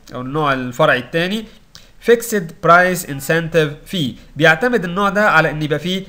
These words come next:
تحفيز incentive. على سبيل المثال ان انا اقول للمقاول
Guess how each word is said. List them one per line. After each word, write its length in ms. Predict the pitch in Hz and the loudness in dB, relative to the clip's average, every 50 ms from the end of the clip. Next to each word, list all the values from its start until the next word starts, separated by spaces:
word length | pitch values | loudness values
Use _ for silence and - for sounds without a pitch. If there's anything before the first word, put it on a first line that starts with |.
| - - - | -14 -4 -2
تحفيز 600 | 156 - - - - 202 196 160 131 113 - - | -2 -2 -2 -6 -6 -4 -4 -2 -4 -4 -6 -10
incentive. 600 | 139 131 135 131 - 190 180 156 - 127 123 110 101 - - - - _ _ _ _ - - - - - - - - - - - | -12 -12 -10 -6 -2 0 0 0 0 -4 -4 -4 -6 -10 -18 -20 -20 _ _ _ _ -20 -20 -20 -20 -20 -20 -20 -20 -20 -10 -6
على 140 | - 139 147 | -2 -2 0
سبيل 280 | - 175 175 214 226 | 0 0 0 0 -2
المثال 320 | 214 190 185 156 - 202 196 | -2 -4 -4 2 2 2 2
ان 100 | 190 185 | 2 -2
انا 120 | 196 190 175 | 0 0 0
اقول 180 | - 190 190 | -2 -2 -2
للمقاول 600 | 180 170 156 151 139 156 180 196 196 202 202 196 | -2 -2 -2 -2 0 2 2 2 2 2 0 -2